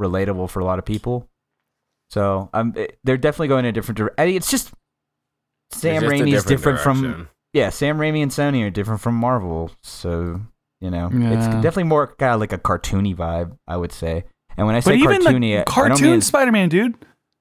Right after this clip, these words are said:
Speaker 3: Back when I was a kid, even the cartoon Spider-Man had the stuff that I'm talking about.
Speaker 1: Like the drama and the, the hard
Speaker 3: Yeah,
Speaker 1: hitting
Speaker 3: that,
Speaker 1: emotion.
Speaker 3: that
Speaker 1: Yeah, I wonder if they're gonna
Speaker 3: nineties
Speaker 1: get there.
Speaker 3: Spider-Man movie
Speaker 2: Well
Speaker 3: or, uh, show had the same sort of thing, and I, and I thought that that's always who Spider-Man was to me.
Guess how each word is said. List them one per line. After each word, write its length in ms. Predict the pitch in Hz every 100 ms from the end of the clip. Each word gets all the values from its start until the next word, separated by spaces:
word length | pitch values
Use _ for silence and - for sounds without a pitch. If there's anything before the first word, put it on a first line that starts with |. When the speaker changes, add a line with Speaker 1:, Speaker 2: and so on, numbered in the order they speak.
| _
Speaker 3:
Back 200 | 208 240
when 80 | 285
I 80 | 254
was 120 | 190
a 60 |
kid, 420 | 180 175 214 262 339
even 240 | 185 233 269
the 60 |
cartoon 440 | - 220 233 233 262
Spider-Man 500 | - 165 156 135 117
had 220 | 123 113 -
the 80 | 113
stuff 280 | - 117 -
that 100 | 117
I'm 100 | 107
talking 360 | 113 98 - 98
about. 300 | 107 101 - _ -
Speaker 1:
Like 140 | 95
the 80 | 92
drama 500 | 87 87 90 92 90
and 120 | 87 85
the, 260 | 82 - -
the 600 | 85 90 85 82 78 78 104 _ _ _ _ _ -
hard 180 | 92
Speaker 3:
Yeah, 100 | 202
Speaker 1:
hitting 60 | 175 165
Speaker 3:
that, 40 |
Speaker 1:
emotion. 500 | 82 85 90 95 101 - -
Speaker 3:
that 160 | 180 131
Speaker 1:
Yeah, 180 | 131
I 60 | -
wonder 160 | - 226
if 60 |
they're 100 | 233
gonna 60 | 226
Speaker 3:
nineties 120 | 101
Speaker 1:
get 160 | 95 -
there. 120 | 85
Speaker 3:
Spider-Man 680 | 87 95 208 262 165 127
movie 200 | 123 117
Speaker 2:
Well 120 | 104 98
Speaker 3:
or, 240 | 147 127
uh, 200 | 151 131
show 360 | 113 120 104 - - - _ _ _ _ _
had 160 | - 175
the 80 | 180
same 220 | - 196
sort 180 | - 180
of 60 |
thing, 280 | - 196 139
and 80 | 107
I, 180 | 117 117
and 120 | 135
I 80 | 139
thought 240 | - 156 147
that 100 | 135
that's 240 | 147 156
always 240 | 151 143
who 80 | 143
Spider-Man 540 | 131 131 131 135 131 123
was 320 | 135 151 -
to 80 | -
me. 220 | -